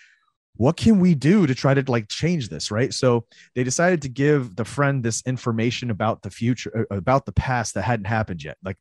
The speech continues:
the, I forgot what it was. It was something to do with the king and, and I don't know if it was somebody who had wronged him or, or had,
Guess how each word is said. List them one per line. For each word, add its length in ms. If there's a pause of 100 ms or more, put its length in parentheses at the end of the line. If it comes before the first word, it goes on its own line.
the, 120
I 80
forgot 280
what 80
it 40
was. 280
It 40
was 140
something 260
to 80
do 140
with 100
the 160
king 360 (380)
and, 460
and 500 (760)
I 80
don't 140
know 140
if 100
it 80
was 300
somebody 560
who 160
had 200
wronged 380
him 420
or, 300
or 220
had, 280